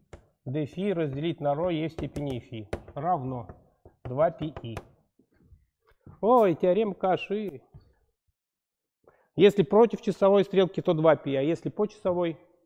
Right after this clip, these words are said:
минус два пи, да? Значит, смотрите, как её теперь пишут, эту теорему. Возьмём вот так вот, f от z, dz,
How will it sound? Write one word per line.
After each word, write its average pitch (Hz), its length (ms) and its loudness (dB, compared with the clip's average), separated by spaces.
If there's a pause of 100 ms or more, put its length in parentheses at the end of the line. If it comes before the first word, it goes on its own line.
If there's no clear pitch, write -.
(180)
минус 131 280 -4
два 113 180 -10
пи, 107 320 -14 (160)
да? 165 160 -6 (1400)
Значит, 175 220 2
смотрите, 190 340 4
как 202 220 4
её 196 120 8
теперь 185 300 6
пишут, - 340 0
эту 135 200 0
теорему. 120 520 -4 (260)
Возьмём 139 600 -4 (840)
вот 143 280 -10
так 165 280 -6
вот, 156 160 -4 (480)
f 139 200 -10 (220)
от 120 200 -12 (920)
z, 135 360 -4 (360)
dz, 131 600 -8